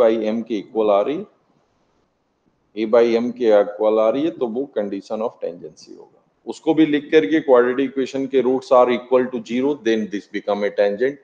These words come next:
आप वो भी कर सकते हैं, solve कर सकते हैं। वाई square equal to फ़ोर ए एक्स को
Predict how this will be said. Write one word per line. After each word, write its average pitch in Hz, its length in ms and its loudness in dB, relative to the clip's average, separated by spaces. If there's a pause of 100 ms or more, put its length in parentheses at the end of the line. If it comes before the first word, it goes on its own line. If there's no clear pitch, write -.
आप 107 220 2
वो 98 120 0
भी 107 100 -6
कर 110 180 -2
सकते 110 380 -10
हैं, 113 120 -4 (140)
solve 98 180 2 (100)
कर 104 80 -6
सकते - 380 -16
हैं। 64 100 -20 (1000)
वाई 107 180 4
square 104 360 0
equal 101 300 -4
to 101 60 -8
फ़ोर 104 280 -4
ए 104 80 0
एक्स 101 200 -8
को - 180 -20